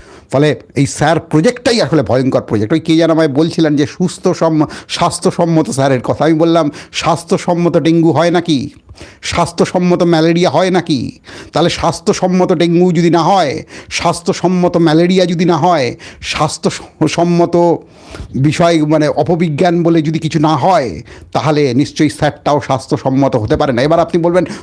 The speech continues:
"ভোটার তালিকায় তো অনেক গণ্ডগোল থাকে।" আলবাত থাকে, তার জন্য প্রচুর উপায় আছে কেন্দ্রীয় সরকার, রাজ্য সরকারগুলোর হাতে, নির্বাচন কমিশনের হাতে, হাতে। তার জন্য এইভাবে স্যার করার দরকার পড়ে না,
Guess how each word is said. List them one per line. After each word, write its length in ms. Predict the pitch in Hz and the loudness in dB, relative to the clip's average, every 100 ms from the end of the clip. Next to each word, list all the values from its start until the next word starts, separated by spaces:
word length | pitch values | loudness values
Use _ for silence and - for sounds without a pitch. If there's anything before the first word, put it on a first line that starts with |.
| - | -12
"ভোটার 300 | 87 139 180 175 | -4 -2 -2 -4
তালিকায় 380 | - 165 165 170 | -2 0 2 0
তো 100 | 170 | 2
অনেক 180 | 156 143 | 2 2
গণ্ডগোল 360 | 139 135 139 139 | 2 2 2 0
থাকে।" 200 | 143 160 | 0 -2
আলবাত 520 | - 156 165 220 220 | 0 0 0 0 -2
থাকে, 340 | 220 214 196 117 - - - - | -2 0 0 -2 -4 -10 -20 -8
তার 200 | - 156 | -2 0
জন্য 180 | 147 202 | 2 0
প্রচুর 360 | 202 180 202 196 | 2 0 2 0
উপায় 360 | 151 202 220 | 0 0 2
আছে 340 | 185 180 247 233 | 0 -2 -2 -2
কেন্দ্রীয় 440 | 233 202 196 196 | 0 0 0 0
সরকার, 360 | 156 180 180 165 | 0 0 0 0
রাজ্য 320 | 160 143 147 | 0 0 -2
সরকারগুলোর 520 | 147 139 131 135 123 | -2 -2 0 0 0
হাতে, 440 | 113 127 120 120 | 0 0 0 2
নির্বাচন 440 | 117 143 143 143 131 | 2 2 0 -2 -2
কমিশনের 440 | 135 131 131 123 | 0 0 0 0
হাতে, 200 | 113 - | 0 -4
হাতে। 420 | 85 107 123 220 87 180 - | -6 -4 -2 -2 -2 -8 -2
তার 180 | 151 151 | -2 2
জন্য 160 | 165 | 2
এইভাবে 300 | 165 151 160 | 2 2 0
স্যার 260 | - 147 147 | -2 -2 0
করার 280 | 160 156 135 | 0 -2 0
দরকার 260 | 139 143 | 0 -2
পড়ে 200 | 123 135 | -2 -2
না, 200 | 131 127 | 0 -2